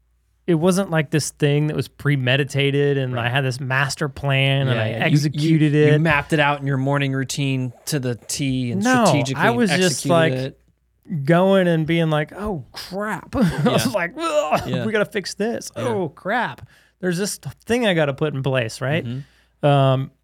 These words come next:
Speaker 2: "I got a problem. Maybe there's a solution for this. Oh, there is. It's this. Okay,
Speaker 1: Right.
Speaker 2: I guess I gotta figure that one out."
Speaker 1: Exactly. And it didn't take that long,
Speaker 2: Yeah,
Speaker 1: right?
Speaker 2: really didn't.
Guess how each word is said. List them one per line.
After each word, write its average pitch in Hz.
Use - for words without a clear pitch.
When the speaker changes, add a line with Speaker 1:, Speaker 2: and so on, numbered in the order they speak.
Speaker 2:
"I 175
got 202
a -
problem. 220
Maybe 202
there's 294
a 277
solution 285
for 170
this. 117
Oh, 320
there 330
is. 277
It's 175
this. -
Okay, -
Speaker 1:
Right. 190
Speaker 2:
I -
guess 120
I 190
gotta 196
figure 247
that 247
one 127
out." 202
Speaker 1:
Exactly. 202
And 180
it 175
didn't 202
take 170
that 156
long, 170
Speaker 2:
Yeah, 117
Speaker 1:
right? 135
Speaker 2:
really 127
didn't. -